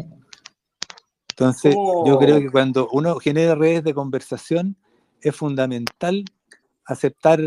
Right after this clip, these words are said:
Speaker 1: aceptar al, a las personas con que estás conversando en su legitimidad, en su
Speaker 2: Ujú.
Speaker 1: esencia.
Speaker 2: Claro, libre de juicios, mente y corazón abierta, digamos.
Speaker 1: Claro.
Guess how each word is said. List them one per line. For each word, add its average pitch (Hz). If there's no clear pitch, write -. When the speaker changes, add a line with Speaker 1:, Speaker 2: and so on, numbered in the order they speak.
Speaker 1:
aceptar 151
al, 131
a -
las 127
personas 165
con 147
que -
estás 143
conversando 151
en 139
su 143
legitimidad, 123
en 113
su 123
Speaker 2:
Ujú. 107
Speaker 1:
esencia. 107
Speaker 2:
Claro, 104
libre 117
de 110
juicios, 135
mente 120
y 113
corazón 110
abierta, 107
digamos. 87
Speaker 1:
Claro. 117